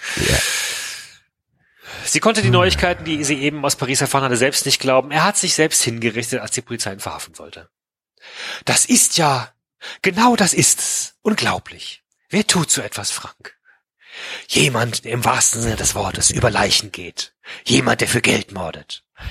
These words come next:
Speaker 2: Er schnappte nach Luft. „Ich <laughs> habe da so ein dummes Gefühl.“ <laughs> „Ich habe da so ein dummes Gefühl.“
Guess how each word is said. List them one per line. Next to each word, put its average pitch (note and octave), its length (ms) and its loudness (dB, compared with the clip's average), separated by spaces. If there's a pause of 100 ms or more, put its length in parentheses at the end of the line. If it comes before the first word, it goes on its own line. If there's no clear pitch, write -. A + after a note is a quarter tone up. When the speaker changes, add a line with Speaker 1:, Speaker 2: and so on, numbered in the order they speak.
(120)
Speaker 2:
Er D3 120 0
schnappte - 480 0
nach G2+ 160 -6
Luft. - 380 -12 (340)
„Ich - 280 0
<laughs> - 120 -8
habe D#3+ 160 0 (220)
da G3 140 4
so D#3 200 0
ein D#3+ 200 2
dummes C#3+ 440 4
Gefühl.“ B2+ 680 0 (300)
<laughs> F3+ 100 2 (2500)
„Ich - 100 -12
habe A2+ 160 0
da A#2 80 2
so B2 100 4
ein A2+ 80 0
dummes G#2+ 280 0
Gefühl.“ F#2 400 -8